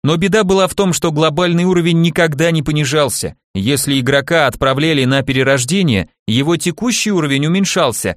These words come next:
а количество опыта для повышения на следующий уровень оставалось прежним. Поэтому игрокам невыгодно жить на маленьких уровнях, слишком большие риски быть уничтоженным. Но тут вступали в свои права подземелья.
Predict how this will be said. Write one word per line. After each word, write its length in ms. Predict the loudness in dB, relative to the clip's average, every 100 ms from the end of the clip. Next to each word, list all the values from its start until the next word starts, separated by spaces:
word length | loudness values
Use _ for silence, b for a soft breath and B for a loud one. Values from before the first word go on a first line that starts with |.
| _ -6
а 120 | -2
количество 580 | 0 0 -2 -4 -4 -2
опыта 440 | 0 0 0 -2
для 180 | -2 -2
повышения 580 | -2 -4 -2 -2 0 0
на 120 | -2
следующий 580 | -2 -2 -2 -2 -2 -2
уровень 420 | -2 0 0 -2 -4 -8
оставалось 640 | -6 -2 0 0 0 -2
прежним. 560 | -4 -2 -2 0 -2 -4 _ _
Поэтому 420 | -2 -2 0 0 0
игрокам 520 | 0 -2 0 0 0
невыгодно 580 | 0 0 0 -2 -2 -2
жить 280 | -2 -2
на 160 | -2 0
маленьких 480 | 0 -2 -2 -4 -2
уровнях, 480 | 0 0 0 -2 -10 _
слишком 500 | -4 0 0 0 0
большие 420 | 2 0 0 -2
риски 320 | 0 -2 -2 -2
быть 240 | -2 -2
уничтоженным. 800 | 0 -2 -2 -4 -2 -2 -2 -6 _ _
Но 220 | -2 0 0
тут 180 | -4
вступали 500 | -4 -4 -2 0 0
в 80 | 0
свои 280 | -2 0 0
права 440 | 0 0 2 0 -2 _
подземелья. 720 | -4 -2 0 2 2 -2 -4